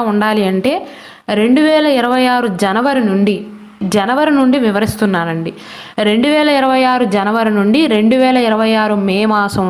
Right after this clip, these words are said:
వరకు గురువు పన్నెండవ స్థానంలో అంటే వ్యయస్థానంలో ఉండటం వల్ల ఇది జాగ్రత్తగా ఉండవలసిన సమయంగా చెప్పవచ్చు. ఎందుకంటే దీనిని నష్టస్థానం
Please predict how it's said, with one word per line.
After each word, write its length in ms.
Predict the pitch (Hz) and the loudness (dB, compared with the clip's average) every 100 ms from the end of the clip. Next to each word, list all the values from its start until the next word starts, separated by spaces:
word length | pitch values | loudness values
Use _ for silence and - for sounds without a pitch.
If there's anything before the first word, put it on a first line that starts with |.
| 180 | 0
వరకు 280 | 180 180 226 - - - - - 190 | -2 0 -2 -2 -14 -20 -20 -8 -2
గురువు 380 | 208 262 349 277 220 226 240 - - _ _ 202 | 2 2 2 2 2 2 0 -6 -20 _ _ -4
పన్నెండవ 380 | 214 311 330 294 302 | -2 0 0 -2 -4
స్థానంలో 560 | - 214 196 190 175 - - | -4 -2 0 0 -2 -6 -6
అంటే 260 | 185 202 262 359 - - 202 190 | -4 0 0 -2 -6 -10 -4 0
వ్యయస్థానంలో 1080 | 214 254 330 339 - 311 285 269 269 269 240 208 | 2 2 0 -4 -4 -2 0 0 0 2 0 0
ఉండటం 360 | 220 220 220 208 | 0 -2 -4 -4
వల్ల 200 | 190 175 196 311 349 - - _ _ _ _ - | -2 -2 -2 -4 -8 -20 -20 _ _ _ _ -4
ఇది 180 | 233 226 180 | -2 0 0
జాగ్రత్తగా 760 | 190 196 247 277 277 - 269 285 254 | 0 0 -2 -4 -4 -4 -2 0 -2
ఉండవలసిన 540 | 233 240 233 233 226 214 - | -2 -2 -2 -2 -2 -2 -2
సమయంగా 560 | 196 214 202 196 202 226 | -2 -2 -2 -2 -4 -4
చెప్పవచ్చు. 520 | 175 185 175 170 - - - | -4 -2 0 -2 -6 -6 0
ఎందుకంటే 400 | 208 247 262 247 254 | 0 2 0 0 0
దీనిని 340 | 240 233 233 202 214 214 - - - - 202 | 2 0 2 2 0 -2 -8 -16 -8 -2 -2
నష్టస్థానం 1040 | 214 - - 302 302 - 254 226 226 240 | 0 -4 -2 -4 -4 -6 -2 0 0 -2